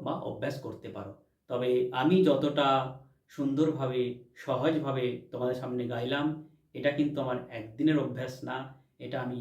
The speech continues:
দীর্ঘদিন ধরে অভ্যাস করেছি বলেই এতটা সম্ভব হয়েছে। তো তোমরাও যদি মনে করো যে এটা ভালোভাবে, নিখুঁতভাবে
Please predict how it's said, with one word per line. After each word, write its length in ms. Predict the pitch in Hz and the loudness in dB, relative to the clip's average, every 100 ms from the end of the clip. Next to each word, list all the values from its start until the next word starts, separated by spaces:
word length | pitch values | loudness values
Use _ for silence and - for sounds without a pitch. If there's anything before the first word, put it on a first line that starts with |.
| - | -10
দীর্ঘদিন 600 | - 143 151 - 147 175 143 | 0 4 4 4 4 6 6
ধরে 160 | 135 | 4
অভ্যাস 280 | 123 - 120 - | -2 -4 -8 -10
করেছি 440 | 127 131 127 139 139 - - _ - | -6 -4 -4 -4 -6 -8 -18 _ -6
বলেই 340 | 123 123 160 190 - - _ _ | 0 4 4 2 -2 -14 _ _
এতটা 420 | 135 - 170 180 208 208 - _ _ _ | -4 -2 0 2 2 0 -8 _ _ _
সম্ভব 420 | - 120 123 123 | -10 -4 -2 -2
হয়েছে। 400 | 107 123 123 - 104 - | -2 -2 -2 -4 -12 -18
তো 100 | - - | -20 -8
তোমরাও 320 | 120 127 165 | -4 2 4
যদি 200 | 160 151 | 6 4
মনে 240 | 127 123 123 | 2 0 0
করো 240 | 135 156 180 - - _ _ | 2 2 2 -2 -14 _ _
যে 220 | 120 123 123 120 - | -8 -2 -2 -2 -4
এটা 220 | 127 127 123 - 120 | -4 -2 -2 -4 -10
ভালোভাবে, 600 | 117 120 151 151 135 135 127 - - | -4 2 4 4 2 2 0 -4 -4
নিখুঁতভাবে 760 | 127 131 - 196 147 135 123 | -2 0 4 4 4 0 0